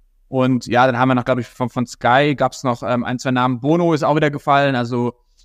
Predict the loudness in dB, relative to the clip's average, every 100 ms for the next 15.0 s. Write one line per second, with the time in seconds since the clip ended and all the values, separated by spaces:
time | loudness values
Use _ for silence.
0 | _ -6 -4 -4 -8 -14 -6 -6 -6 -4
1 | 0 0 0 0 0 0 0 2 0 -2
2 | -2 -4 -2 -4 -2 -2 -4 _ _ -6
3 | -6 -2 -4 -4 _ _ -2 -2 0 -2
4 | 0 0 0 0 2 0 -2 0 0 0
5 | -2 -2 -2 0 0 0 -2 -4 -4 -2
6 | -2 -2 -2 -4 -4 -4 -2 0 0 -2
7 | -4 -8 -8 -6 -6 -4 -2 0 2 2
8 | 0 0 -2 -2 -4 -4 -4 -8 _ _
9 | _ _ -2 -2 -6 -2 2 2 0 0
10 | -2 -2 0 2 2 0 -2 -2 0 2
11 | 0 -4 -4 0 0 0 -4 -4 -4 -4
12 | 0 0 2 0 -2 -2 -2 0 0 -2
13 | -4 -8 -4 -4 -4 -6 -4 -6 -6 -14
14 | -4 0 2 2 -2 -4 -2 0 2 0